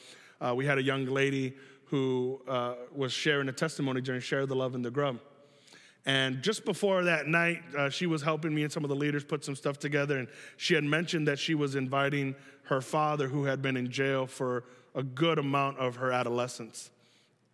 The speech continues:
And I remember asking her, I said, "Hey, have you forgiven your dad?" 'Cause I knew she had a, a lot of bitterness towards him. And she said, "No, I, I haven't done that." And I just flippantly said, I said, "Man, it'd be really cool if you did it at Share the Love and the Grub."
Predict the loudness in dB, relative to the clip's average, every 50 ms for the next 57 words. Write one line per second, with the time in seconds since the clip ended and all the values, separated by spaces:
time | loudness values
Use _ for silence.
0 | _ _ _ _ _ _ -10 -2 0 2 2 4 4 2 2 2 2 2 0 0
1 | -4 -4 -4 -4 -2 -2 -2 -4 -4 -4 -4 -4 -2 0 0 0 0 0 -2 -2
2 | -4 -4 -4 -6 -8 -14 -20 -20 -20 -20 -20 -20 _ _ -10 -4 -4 -2 0 0
3 | 0 2 0 0 0 -2 -2 0 0 0 0 0 0 -2 -4 -8 -12 -20 -20 -20
4 | -20 -20 -20 _ _ _ -4 -2 0 0 2 0 0 -2 -2 -2 -2 -2 0 0
5 | 0 0 -2 -4 -6 -10 -10 -4 -2 -2 0 -2 -2 -2 -2 -2 -2 -2 -4 -6
6 | -8 -8 -6 -4 -4 -4 -4 -6 -8 -10 -10 -10 -12 -16 _ _ _ _ _ _
7 | _ _ _ _ -10 -8 -8 -6 -6 -6 -4 -2 -2 -2 0 0 0 0 0 0
8 | 0 0 0 -2 -2 0 -2 -2 -2 -4 -4 -4 -4 -2 -2 -2 -2 -4 -4 -6
9 | -10 -18 -20 _ _ _ _ _ _ _ _ _ _ _ -6 0 2 2 2 2
10 | 0 -2 -4 -4 0 0 2 2 2 0 0 0 0 0 0 0 0 2 2 2
11 | 0 -2 -4 -2 0 0 0 0 0 0 0 0 0 -2 -2 -4 -2 -2 -2 -2
12 | -4 -6 -4 -4 -2 0 0 -2 -2 -2 -2 -4 -2 -2 -2 -4 -4 -4 -6 -6
13 | -6 -4 -2 -2 -2 -2 -4